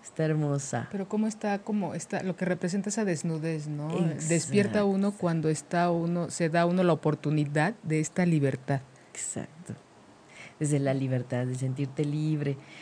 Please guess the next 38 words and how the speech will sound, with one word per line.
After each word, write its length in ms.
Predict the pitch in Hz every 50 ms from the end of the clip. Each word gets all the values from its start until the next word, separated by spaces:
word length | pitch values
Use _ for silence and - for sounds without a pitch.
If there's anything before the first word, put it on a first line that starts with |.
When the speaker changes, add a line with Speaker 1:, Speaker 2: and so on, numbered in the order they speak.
| - - - -
Speaker 1:
Sí, 340 | - - - 160 156 156 151 151
claro, 300 | 151 143 131 131 131 131
dice, 180 | 143 135 147 151
"Es 120 | 139 -
un, 260 | 160 160 160 160 156 -
es 240 | - 165 165 - -
un 400 | 202 202 208 208 202 202 190 180
ma-, 240 | 165 160 160 165 160 -
magnífico 600 | 180 170 165 170 175 190 208 196 220 202 - 180
tiempo 380 | 175 - 180 170 151 139 151 147
de 60 | 135
exploración, 580 | 139 - - - 143 131 135 131 - 190 196 202
romance 500 | 190 170 156 147 143 139 143 139 131 -
y 40 | 147
creatividad". 720 | 143 - 139 123 117 - 131 123 - 101 92 87 - 139 143 - -
Speaker 2:
Ujú. 360 | 160 160 - - 196 214 262 285
Speaker 1:
Ay, 140 | - 185 208
me 80 | 214
encanta 300 | 220 220 262 254 247 233
este 160 | - - - 180
oráculo, 420 | 156 147 143 - - 135 117 117 117 117 - 143
me 80 | 147
encanta, 420 | 151 151 143 160 156 165 165 196 190
me 100 | 165 143
encanta. 360 | 139 - 135 135 127 131 131
Por 200 | - 247 302 359
las 200 | 392 440 427 269
imágenes 540 | 208 160 156 - - 185 175 151 135 - -
tan 180 | 123 117 123
hermosas 640 | 127 117 120 120 117 117 - - 156 202 - - - - - - - - -
y 120 | 175 170
por, 440 | - - 175 175 180 202 233 240 240 - -
eh, 300 | - 147 147 143 139 135 135
los 200 | 139 139 139 131
dioses, 320 | 151 151 156 180 170 151
diosas 400 | 147 143 139 135 - 151 143 135
y 80 | 131 117
ángeles 380 | 113 117 - 156 143 139 -